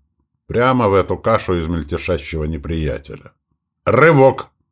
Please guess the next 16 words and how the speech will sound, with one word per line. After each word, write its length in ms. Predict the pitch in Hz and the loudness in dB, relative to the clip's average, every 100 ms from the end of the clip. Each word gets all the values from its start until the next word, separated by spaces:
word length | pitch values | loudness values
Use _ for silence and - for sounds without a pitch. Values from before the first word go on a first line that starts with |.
| _ _ - | _ _ -12
И 80 | 78 | -10
сразу 480 | 71 87 110 143 131 | -8 -4 -2 -2 -4
заварилась 640 | 90 82 85 98 107 - | -2 0 0 -2 -4 -6
собачья 520 | - 90 87 85 92 | -4 -2 -2 -4 -6
свалка, 580 | 92 95 73 50 - - _ _ _ _ | -8 -4 -4 -4 -12 -16 _ _ _ _
в 100 | - | -4
которой 420 | - 127 135 120 | 0 4 4 4
хорошо 500 | 113 107 104 - 170 | 4 4 2 2 -2
экипированные 720 | 156 113 113 107 107 95 95 92 | -2 -2 0 4 4 2 0 -4
всадники 540 | - 98 78 76 90 | -2 -2 -2 -6 -8
тяжело 420 | - 85 90 85 | -8 -6 -4 -2
вооружённой 640 | 80 82 87 85 87 78 82 | -2 -2 -4 -2 -2 -4 -6
конницы 640 | - 156 127 - 76 67 _ _ _ _ - | -4 -2 -2 -4 -8 -8 _ _ _ _ 0
получили 540 | 131 127 120 - 147 | 4 4 4 2 4
радикальное 800 | 147 110 113 113 110 123 117 117 | 4 4 2 0 2 2 4 0
преимущество, 960 | 110 117 113 107 78 69 67 - 69 62 | -2 -2 -2 -2 -4 -8 -12 -10 -10 -10